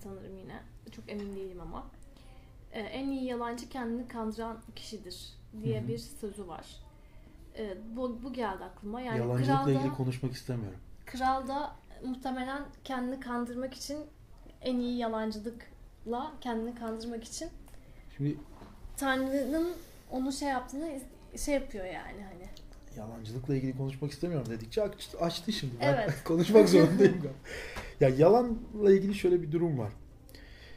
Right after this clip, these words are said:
Speaker 2: Sen de inanmak değil ama sen de o işin içine, o oyunun içine girip o rolü edinirsen gerçekten yanındakileri de kandırırsın.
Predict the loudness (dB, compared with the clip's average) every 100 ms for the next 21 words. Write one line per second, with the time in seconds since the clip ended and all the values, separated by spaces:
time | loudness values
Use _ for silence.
0 | -18 -18 -18 -18 -12 4 8 8 8 6
1 | 4 -4 -14 -16 -18 -18 -18 -18 -6 2
2 | 4 4 2 0 0 0 2 2 0 2
3 | 4 4 4 4 6 6 4 -2 -2 0
4 | 0 2 4 6 6 4 2 0 0 0
5 | 2 0 0 -12 -6 2 6 8 8 4
6 | 2 2 4 4 4 0 0 -2 -4 -6
7 | -16 -18 -6 2 2 4 0 -2 0 2
8 | 4 2 2 2 2 0 0 0 0 -4
9 | -8